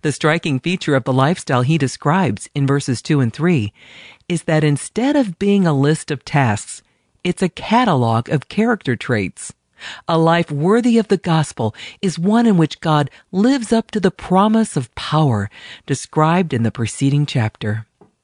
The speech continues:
We live that power out in daily experience. Christ has made this possible for us by joining believers to one another through the Holy Spirit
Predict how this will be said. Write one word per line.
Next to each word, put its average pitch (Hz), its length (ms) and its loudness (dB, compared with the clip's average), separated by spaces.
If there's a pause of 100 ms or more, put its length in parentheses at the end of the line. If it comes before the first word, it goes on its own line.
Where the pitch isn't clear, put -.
(540)
We 175 160 2
live 165 280 2
that 139 200 -2
power 139 400 2
out 147 260 2
in 131 180 0
daily 143 420 2
experience. 117 840 -4 (680)
Christ 160 300 -2
has 147 160 -4
made 156 200 0
this 127 140 0
possible 143 460 -2
for 196 340 0
us - 240 -4 (280)
by 165 140 2
joining 226 420 2
believers 139 560 2
to - 120 -2
one 151 320 2
another 170 480 2 (200)
through 220 140 0
the 240 100 4
Holy 196 320 4
Spirit 202 520 -4